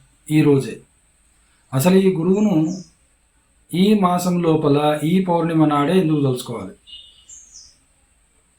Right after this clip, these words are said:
దీన్ని, ఆ, గురు పౌర్ణిమ అని చెప్పడానికి గల ముఖ్యమైనటువంటి కారణం ఏంటో మనము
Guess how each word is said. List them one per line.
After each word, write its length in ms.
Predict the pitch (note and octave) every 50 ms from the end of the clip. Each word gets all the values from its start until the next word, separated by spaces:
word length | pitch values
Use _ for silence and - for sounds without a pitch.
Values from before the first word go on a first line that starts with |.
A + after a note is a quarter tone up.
| _ _ _ _ _ _ _ _ _ _ C#3+
దీన్ని, 680 | C3+ D#3 F#3 G3+ G#3+ G#3+ G3 E3+ E3 F3+ F3+ - - - _ _ _ -
ఆ, 100 | D3+ D#3 D#3 D#3 D3+ D3+ D3 D3 C#3+ C#3 C3+ C3 C3 - - _ _ _ _ _ _ _ - C#3+
గురు 640 | C3 C#3+ D#3+ F3 F#3+ G3+ G3+ F#3 F#3 F#3 F3+ - E3
పౌర్ణిమ 320 | E3+ E3+ D#3+ E3+ F3 E3+
అని 160 | E3+ E3+ D#3+
చెప్పడానికి 580 | C#3 D#3 C#3 - E3 E3 D#3 D#3 D#3 D3 C3+ C#3+
గల 200 | C#3+ E3+ E3+ C#3+
ముఖ్యమైనటువంటి 1120 | C3+ C#3 C#3+ C#3 - F3 F3 F3 E3 D#3+ D3+ D3+ D3+ D3 C#3+ C#3 C#3+ C3+ C3 B2+ B2 - - _
కారణం 380 | - C#3 C3+ C#3 C#3+ D3 C#3 C3+
ఏంటో 220 | C3+ C3 B2+ F3
మనము 440 | D#3+ D3 C3+ C#3+ D#3+ D#3 C3 - -